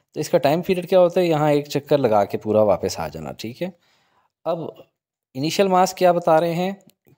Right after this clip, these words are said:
इनिशियल मास जो भी है, जो increased mass होगा via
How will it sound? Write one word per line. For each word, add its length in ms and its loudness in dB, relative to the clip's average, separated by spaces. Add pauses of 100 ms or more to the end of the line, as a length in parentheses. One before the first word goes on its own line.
इनिशियल 340 -2
मास 380 0
जो 160 -2
भी 140 -4
है, 160 0 (720)
जो 680 2
increased 460 2
mass 240 2
होगा 240 2 (320)
via 200 6